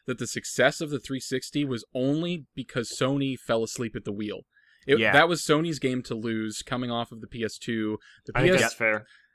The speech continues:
Speaker 1: the P S three did not have the online capability that the Xbox three sixty had at the time, so everyone
Speaker 2: Nope.
Speaker 1: went to Microsoft because that's
Speaker 2: Yep.
Speaker 1: where the online platform was,
Speaker 3: Yeah.
Speaker 1: was exploding.
Speaker 3: Doesn't mean it was a better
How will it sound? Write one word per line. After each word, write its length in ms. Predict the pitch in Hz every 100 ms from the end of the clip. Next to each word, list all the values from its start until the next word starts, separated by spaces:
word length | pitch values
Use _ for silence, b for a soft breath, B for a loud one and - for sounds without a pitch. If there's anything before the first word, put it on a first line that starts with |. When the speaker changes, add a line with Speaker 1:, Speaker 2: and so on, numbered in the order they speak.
| b
Speaker 1:
the 120 | 143
P 180 | 143 160
S 180 | 180 175
three 400 | - 160 165 165
did 200 | 143 120
not 280 | 117 120 151
have 240 | 139 135
the 100 | 131
online 640 | 117 117 127 113 113 131 143
capability 680 | - 139 139 127 120 120 120
that 140 | 117
the 120 | 107
Xbox 380 | 104 - 131 -
three 100 | 139
sixty 320 | - 135 139
had 220 | 123 120 123
at 60 |
the 60 | 135
time, 320 | - 110 104
so 200 | - 113
everyone 480 | 120 117 123 147 147
Speaker 2:
Nope. 80 | 131
Speaker 1:
went 160 | 135 -
to 80 | 127
Microsoft 680 | 127 123 110 104 95 98 _ -
because 320 | 113 123 107
that's 200 | 113 104 98
Speaker 2:
Yep. 80 |
Speaker 1:
where 300 | 117 107 107 - _
the 120 | - 117
online 360 | 110 104 107
platform 460 | 104 113 110 113 104
was, 80 | 175
Speaker 3:
Yeah. 140 | 151
Speaker 1:
was 220 | 120 113 135
exploding. 460 | - 180 247 -
Speaker 3:
Doesn't 240 | 135 208 202
mean 140 | 190
it 80 | 170
was 100 | 120
a 60 | 110
better 560 | 87 120 127 117 104